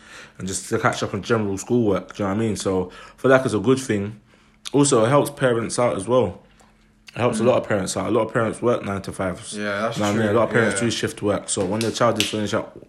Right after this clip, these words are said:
Speaker 1: at five, it will help. It'll probably keep a lot of kids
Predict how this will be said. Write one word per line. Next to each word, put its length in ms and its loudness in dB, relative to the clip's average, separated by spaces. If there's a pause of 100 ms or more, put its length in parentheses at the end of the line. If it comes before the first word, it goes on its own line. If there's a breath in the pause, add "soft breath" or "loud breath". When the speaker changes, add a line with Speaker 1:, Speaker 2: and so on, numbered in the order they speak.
(220)
Speaker 1:
at 180 0
five, 400 0 (380 loud breath)
it 60 -8
will 100 2
help. 360 2 (380 soft breath)
It'll 80 0
probably 280 4
keep 180 4
a 20 8
lot 160 8
of 80 0
kids 340 0